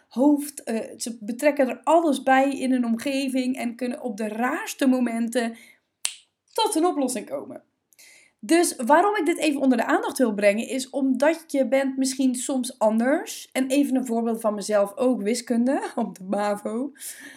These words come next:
Dat ging bij mij echt niet goed. Ik had een onvoldoende. En toen moest ik nog examen doen. Dus heb ik allerlei bijlessen lopen volgen voor dat wiskunde. Om vervolgens toch net met de hak over de sloot, volgens mij had ik een vijf en een half of vijf komma zes of zo,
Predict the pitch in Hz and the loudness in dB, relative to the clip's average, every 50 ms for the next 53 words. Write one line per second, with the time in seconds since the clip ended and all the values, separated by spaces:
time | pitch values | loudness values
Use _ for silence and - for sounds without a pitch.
0 | - _ _ - - - - 202 185 180 202 196 - - - - - - 220 208 | -20 _ _ -6 -6 -4 -4 -6 -6 -4 -6 -6 -8 -8 -10 -8 -6 -6 -8 -4
1 | - 277 285 277 277 214 - 185 180 - 202 208 202 185 185 196 202 240 269 269 | -2 -2 -2 -2 -2 -4 -6 -8 -8 -8 -8 -8 -8 -8 -8 -4 -2 0 0 2
2 | 294 294 311 330 - _ _ - - _ - - 214 226 226 226 233 208 196 202 | 0 -2 -2 -6 -8 _ _ -20 -20 _ -6 -2 0 0 0 0 -2 -4 -6 -6
3 | 196 - - 220 226 240 247 240 247 262 262 262 262 208 202 - - 269 294 320 | -6 -4 -2 0 0 0 2 2 4 4 4 2 0 -2 -8 -2 2 4 6 6
4 | 302 254 208 190 190 196 226 269 294 294 285 - 294 285 294 285 285 262 226 - | 6 4 4 4 4 4 4 4 2 0 0 0 2 2 2 2 0 -4 -4 0
5 | 262 269 285 302 294 349 370 359 359 - 233 254 269 285 220 190 202 214 226 226 | 0 0 0 0 0 -2 -4 -4 -2 0 2 2 2 2 0 0 -2 -4 -4 -4
6 | - - 269 277 285 311 330 427 466 - _ _ _ _ _ _ _ _ _ _ | -2 0 2 2 4 4 2 2 -2 -8 _ _ _ _ _ _ _ _ _ _
7 | _ 277 285 240 233 202 214 254 262 247 240 240 - 233 214 208 208 233 269 269 | _ 0 0 2 0 0 2 2 2 2 0 -2 -4 -4 -2 0 0 0 0 0
8 | - - 240 226 220 208 247 262 - 269 254 220 208 - - 202 196 226 226 - | -2 -4 -4 -4 -2 -2 -2 0 2 2 2 2 0 -4 -4 -2 -2 -2 -2 -4
9 | 208 185 - 208 202 196 202 208 190 202 214 226 202 208 190 202 233 233 247 226 | -6 -4 0 0 0 0 0 -4 -4 -4 -4 -2 -2 0 0 0 0 0 -2 -4
10 | 233 - - 202 202 - 208 190 180 185 196 220 226 233 226 - 214 208 202 214 | -6 -8 -10 -10 -10 -8 -10 -8 -4 -4 -4 -4 -4 -6 -8 -4 -4 -2 -2 -2
11 | 220 | -4